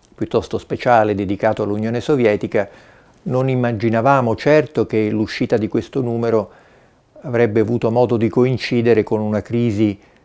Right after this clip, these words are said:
così forte ed esplicita tra la Russia e l'Occidente, tra l'America e la Russia. E questa crisi, eh, serve anche per legare questo numero dedicato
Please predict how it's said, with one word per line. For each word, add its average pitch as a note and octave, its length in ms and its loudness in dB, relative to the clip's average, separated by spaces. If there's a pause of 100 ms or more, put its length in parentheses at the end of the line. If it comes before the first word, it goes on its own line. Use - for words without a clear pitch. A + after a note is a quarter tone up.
(120)
così A2 300 0
forte B2 560 4
ed A2 80 2
esplicita A2+ 760 -2
tra G#2 200 -4
la G#2+ 80 0
Russia G#2 520 -4
e G#2+ 120 -4
l'Occidente, G2 760 -4
tra G2+ 420 -6
l'America G2 720 -4
e - 100 -6
la F2+ 120 -4
Russia. - 420 -14 (960)
E - 140 -4
questa C3+ 720 8
crisi, C#3 600 4 (200)
eh, A2 320 0
serve B2 480 4
anche B2+ 360 2
per A2 460 0
legare B2+ 880 4
questo - 340 -8
numero A#2 360 -2
dedicato G#2 840 2